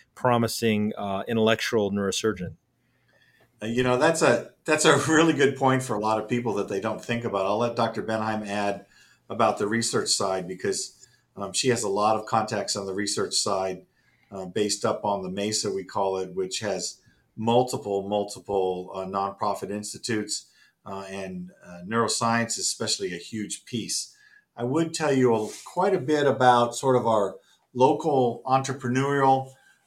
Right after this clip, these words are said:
Speaker 2: um, uh, work that we have here, though, because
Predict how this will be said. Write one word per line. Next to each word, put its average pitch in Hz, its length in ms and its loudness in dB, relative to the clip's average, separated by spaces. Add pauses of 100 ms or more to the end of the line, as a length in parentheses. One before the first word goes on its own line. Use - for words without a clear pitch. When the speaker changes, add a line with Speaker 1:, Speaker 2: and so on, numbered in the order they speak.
(120)
Speaker 2:
um, 95 680 -2 (2000)
uh, 98 360 -6 (120)
work 147 420 2
that 117 120 0
we 104 140 -2
have 107 240 0
here, 110 120 -2
though, 107 200 0
because 131 400 -2